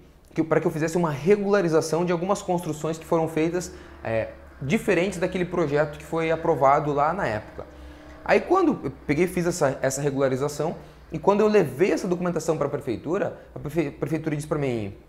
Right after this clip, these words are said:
"Calma aí, Marcelo, você não vai conseguir aprovar a sua regularização, porque os outros projetos, a outra documentação, tem coisa que não tá bem legal." É, não, não, não tinha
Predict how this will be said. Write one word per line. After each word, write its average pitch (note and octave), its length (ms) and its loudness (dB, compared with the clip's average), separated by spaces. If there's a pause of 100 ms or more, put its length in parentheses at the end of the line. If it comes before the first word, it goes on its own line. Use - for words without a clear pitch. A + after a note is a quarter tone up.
(140)
"Calma E3+ 220 2
aí, E3+ 80 2
Marcelo, B2+ 440 0 (220)
você A#2+ 220 -6
não C#3+ 100 0
vai F#3+ 140 2
conseguir D3+ 440 -2
aprovar B2+ 340 2
a - 20 4
sua C3 220 -2
regularização, A#2+ 760 -2 (340)
porque D3+ 220 -2
os D#3 220 2
outros G3+ 320 4
projetos, C#3+ 480 0
a E3 40 0
outra E3+ 140 -2
documentação, D#3+ 540 -2
tem A3 180 -6
coisa C#4 380 -2
que - 180 -8
não G#3+ 140 -6
tá A#3+ 100 0
bem A3+ 140 -2
legal." C3+ 460 -2 (360)
É, G2+ 760 -4 (120)
não, D#3 260 2
não, F3 220 2
não D#3 240 0
tinha D3 580 -2